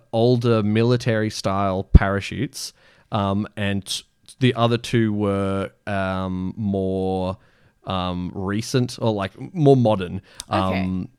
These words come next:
Speaker 1: parachutes. And he chose to take the two, he took two parachutes with him, and he
Speaker 2: Mm.
Speaker 1: chose to take the two older military style parachutes,
Speaker 2: Mm.
Speaker 1: which would lead, um, th-, w-, th-, a thing they had to go on was that they believed him to be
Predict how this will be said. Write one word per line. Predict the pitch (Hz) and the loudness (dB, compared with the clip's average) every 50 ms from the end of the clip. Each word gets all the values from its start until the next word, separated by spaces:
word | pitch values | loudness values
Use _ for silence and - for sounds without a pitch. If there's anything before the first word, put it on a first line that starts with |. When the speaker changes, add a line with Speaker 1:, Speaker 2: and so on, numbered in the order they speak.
| _ _ _ | _ _ _
Speaker 1:
parachutes. | - 104 98 92 92 92 - - 95 87 87 - - - | 4 4 4 0 -2 -2 -4 -6 -8 -10 -10 -12 -14 -10
And | - 107 104 107 | -6 -6 -4 -2
he | 104 110 | -4 -4
chose | - - - - 123 120 123 127 131 - - | -4 -4 -4 -2 2 4 4 4 2 0 -2
to | - 120 | -4 -4
take | - - - 110 98 - - - | -4 -4 -4 -4 -4 -6 -8 -8
the | 123 104 | -8 -10
two, | - _ - - - 123 120 120 113 104 98 107 120 120 | -8 _ -14 -4 0 2 4 4 4 2 0 0 -2 0
he | - 120 | -2 -2
took | 117 - 143 - - | 0 -2 -4 -4 0
two | - 143 139 | 2 2 2
parachutes | - 120 110 104 104 - 104 - - | 2 0 0 -2 -2 -2 -6 -8 -6
with | - 92 87 | -8 -6 -6
him, | 90 95 120 120 - - - - - - | -4 -6 -6 -8 -10 -18 -20 -20 -10 -4
and | 107 | -2
he | 110 113 | -2 -2
Speaker 2:
Mm. | - | 0
Speaker 1:
chose | - 117 120 120 123 | 2 2 2 2 0
to | 120 | -6
take | - - 110 - - | -4 -4 -4 -4 -4
the | 104 | -8
two | - - - - 120 117 117 - - | -10 -10 -4 0 0 2 2 0 0
older | 104 104 107 101 104 | -2 -2 -2 -2 -2
military | 92 92 92 95 104 107 110 - 117 113 117 113 | -2 -2 -2 -2 -2 -2 -2 -2 0 0 0 -2
style | - - 117 113 113 | 0 0 0 0 0
parachutes, | - - 113 117 120 214 240 175 196 302 294 302 | 0 0 0 2 0 0 0 -2 -2 -4 -6 -10
Speaker 2:
Mm. | 294 285 269 240 226 202 | -10 -8 -8 -8 -8 -4
Speaker 1:
which | 190 113 123 123 113 - - - - - | 2 4 4 4 4 2 -4 -8 -8 -6
would | 123 113 117 110 | -2 -2 0 0
lead, | 113 110 113 113 117 117 113 - _ _ _ _ _ _ | 0 2 2 4 4 2 0 -2 _ _ _ _ _ _
um, | 120 110 104 104 104 104 104 101 101 98 101 95 - - _ _ - | -6 -4 -2 -2 -2 -2 -2 -2 -4 -4 -4 -6 -8 -12 _ _ -12
th-, | - 117 | -12 -12
w-, | 110 - - - 123 113 - | -12 -16 -16 -16 -16 -14 -12
th-, | 117 113 107 104 - - | -12 -10 -10 -10 -8 -6
a | 107 101 | -8 -6
thing | - - 135 123 117 | 0 2 2 4 4
they | 113 104 104 | 2 0 0
had | - 113 110 107 - | 2 0 0 0 -2
to | 113 | -4
go | 101 101 123 147 147 120 | 0 4 4 6 6 6
on | 107 104 104 | 4 2 2
was | 101 104 101 - | 0 -2 0 0
that | 113 101 92 107 113 | -2 -4 -4 -4 -4
they | 107 101 101 101 101 - - - - - _ | -4 -4 -2 -4 -6 -8 -10 -18 -20 -10 _
believed | - 110 104 110 110 107 104 - | -2 0 0 2 0 0 0 -2
him | - 113 104 101 | -4 -4 -4 -2
to | - 117 98 | -4 -4 -4
be | 101 98 95 95 | -2 -4 -4 -4